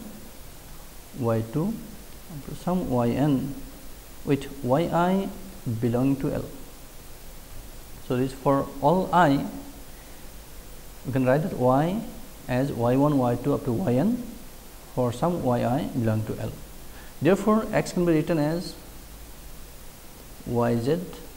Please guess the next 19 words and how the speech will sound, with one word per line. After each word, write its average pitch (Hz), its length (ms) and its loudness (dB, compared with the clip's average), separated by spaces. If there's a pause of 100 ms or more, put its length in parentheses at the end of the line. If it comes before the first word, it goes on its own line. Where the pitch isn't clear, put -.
(400)
which 123 160 0
is 120 120 0
equal 131 340 4
to 180 220 2 (720)
Y 113 260 4
one, 160 480 2 (400)
Y 113 280 -2 (100)
two 180 280 0 (260)
up 120 100 -4 (120)
to 120 240 0 (120)
Y 117 220 -2
N, 165 460 -2 (1300)
concatenation 131 580 0
with 123 180 2 (880)
Z, 113 100 2 (880)
which 117 100 -2
is 120 80 2
nothing 120 340 2
but 151 180 2